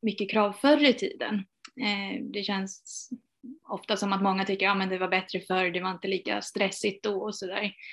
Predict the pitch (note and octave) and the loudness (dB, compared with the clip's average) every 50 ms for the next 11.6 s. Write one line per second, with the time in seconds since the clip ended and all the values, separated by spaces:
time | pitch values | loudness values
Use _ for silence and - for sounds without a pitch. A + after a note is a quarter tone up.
0 | - - - - - - D3+ - G#3+ A3 A3 G#3+ G#3+ G#3+ G#3+ - A3 A3 G#3+ G#3+ | -16 -18 -20 -20 -18 -10 -6 0 2 6 6 6 6 6 4 2 2 2 4 2
1 | G#3+ G#3+ G#3 G3+ - A3 G#3+ G#3 - - A3+ G#3+ G#3+ G#3 G#3+ G#3+ G#3+ G#3+ A3 A3 | 2 0 0 0 0 0 0 0 2 0 2 2 2 2 0 0 0 -2 -2 -4
2 | - A3 G#3 - - - G#3+ G#3+ A#3+ C4+ B3+ A#3+ - - G3+ F#3+ F#3 F#3+ F#3 F#3 | -6 -10 -14 -10 -6 -2 0 4 4 4 4 2 0 -2 -4 -2 -4 -4 -6 -6
3 | F#3+ G3 - G#3 A3 G#3 G#3 G3 - - G#3 - F#3 - _ _ _ - - - | -6 -4 -2 -2 -2 -2 -4 -6 -8 -10 -10 -10 -10 -12 _ _ _ -10 -8 -4
4 | - G3 F#3 F#3 F#3+ - G3 - - _ _ _ _ _ _ _ _ - - - | 0 0 0 2 0 0 -2 -4 -8 _ _ _ _ _ _ _ _ -20 -20 -20
5 | _ _ _ _ _ _ _ _ _ _ _ _ _ _ _ _ _ _ _ _ | _ _ _ _ _ _ _ _ _ _ _ _ _ _ _ _ _ _ _ _
6 | _ _ - G#3+ G3 F#3+ F#3 F3 F3 E3+ E3+ F3 F3 E3 D#3+ D#3 D#3+ E3 E3 E3+ | _ _ 2 6 10 12 12 12 12 12 10 8 10 10 12 12 12 12 12 10
7 | E3 D#3+ D3 D3 D3+ D3+ D3+ D3 D3 D3 D3+ D#3 D3+ D3 C#3+ C#3+ C3+ C3 C3+ C#3 | 10 12 10 10 10 8 6 4 4 4 4 6 6 4 4 4 2 2 2 0
8 | D3 D3 D3+ D#3+ E3 E3+ F3 F3 F3 F3+ F3 D#3+ D#3 D3+ D3+ - - A3 G3+ F3+ | 2 4 6 6 6 6 6 6 6 8 8 8 6 6 4 4 6 8 10 10
9 | E3 - - - E3+ D#3 D#3+ E3 E3 - - E3 D#3+ E3 E3 E3 E3 D#3 D3 C#3+ | 10 8 6 4 6 6 6 6 4 4 4 6 6 6 6 4 6 6 6 8
10 | C#3+ C#3+ C#3+ C#3+ - G#3 G#3+ F3 D#3+ D3+ D3+ D3+ D#3 E3+ - - - G3 E3+ - | 6 6 4 2 -2 0 4 6 6 6 6 2 -2 -6 -2 4 8 8 8 8
11 | - E3 D#3 D3+ C#3 C#3 C#3+ D3 D#3+ E3+ E4+ | 8 6 6 6 6 4 2 4 4 4 2